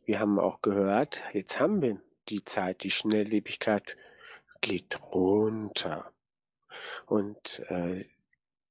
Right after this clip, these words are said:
die ganzen Ursachen, die wir heute ansprechen und, äh, auch erkannt haben, auch jetzt durch diesen Podcast und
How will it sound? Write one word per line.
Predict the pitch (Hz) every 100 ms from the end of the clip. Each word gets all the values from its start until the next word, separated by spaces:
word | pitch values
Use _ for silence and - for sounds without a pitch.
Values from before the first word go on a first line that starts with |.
| _
die | - 110
ganzen | 135 185 - 196 180 170 170 -
Ursachen, | 143 160 185 139 127 123 127 170 170 135
die | 120 117
wir | 123 123
heute | 117 127 - 131 123 123
ansprechen | - 120 147 - - 127 120 - 123 127 - - - - -
und, | 113 110 107 107 -
äh, | - 104 95 -
auch | 113
erkannt | 110 110 - 123 165 - -
haben, | 113 101 98
auch | 113 107 -
jetzt | 117 107 - -
durch | 104
diesen | - 110 110
Podcast | - 131 - - 139 131 127 -
und | 117 113 117 -